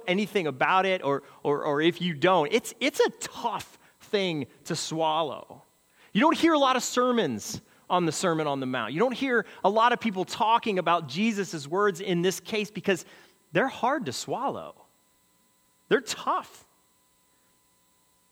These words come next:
I-, if you don't believe me, listen to this. I mean, you just, you just have to flip open your Bible and, and turn back and look at, hey, let's pick the murder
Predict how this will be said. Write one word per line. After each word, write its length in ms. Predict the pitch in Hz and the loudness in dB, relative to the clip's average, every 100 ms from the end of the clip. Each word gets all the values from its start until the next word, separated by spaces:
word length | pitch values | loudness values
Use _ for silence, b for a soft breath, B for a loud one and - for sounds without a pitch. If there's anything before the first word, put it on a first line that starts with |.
| _ _ - | _ _ -16
I-, 80 | 202 | -14
if 280 | 214 202 185 | -6 -4 0
you 100 | 269 | 2
don't 160 | 311 | 2
believe 260 | 175 247 311 | 2 2 4
me, 100 | 202 | 4
listen 320 | 254 - 240 | 2 0 0
to 60 | 160 | 2
this. 320 | 240 135 - | 2 2 -2
I 100 | 160 | -2
mean, 120 | 165 | -2
you 100 | 208 | 0
just, 280 | 269 - - B B | -2 -2 -6 B B
you 120 | 294 | 2
just 120 | 359 | 2
have 100 | 202 | 0
to 100 | - | -2
flip 260 | 143 226 220 | -4 -4 0
open 240 | 214 196 | 0 0
your 120 | 160 127 | -2 0
Bible 400 | 151 277 208 151 | 0 2 2 -2
and, 100 | - | -2
and 160 | 160 139 | -4 -4
turn 320 | - 254 220 | 0 2 2
back 320 | 185 233 240 | 2 2 0
and 120 | 170 | -2
look 200 | 170 226 | 0 0
at, 100 | 185 - B B - | 0 -4 B B -2
hey, 80 | |
let's 220 | 202 269 - | 0 0 -2
pick 240 | 285 - | -2 0
the 140 | 180 | 0
murder 480 | 156 160 214 220 113 | 2 4 4 2 -2